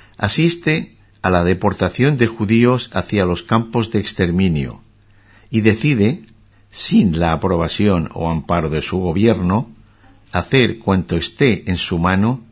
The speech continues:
para ayudar a estos desgraciados. Con una valentía temeraria, va personalmente a los andenes de donde parten los trenes hacia Auschwitz, con unos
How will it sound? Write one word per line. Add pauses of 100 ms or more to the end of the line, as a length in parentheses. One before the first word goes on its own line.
(240)
para
ayudar (280)
a
estos
desgraciados. (1040)
Con
una
valentía
temeraria, (360)
va
personalmente
a
los
andenes (480)
de
donde
parten
los
trenes
hacia (120)
Auschwitz, (320)
con
unos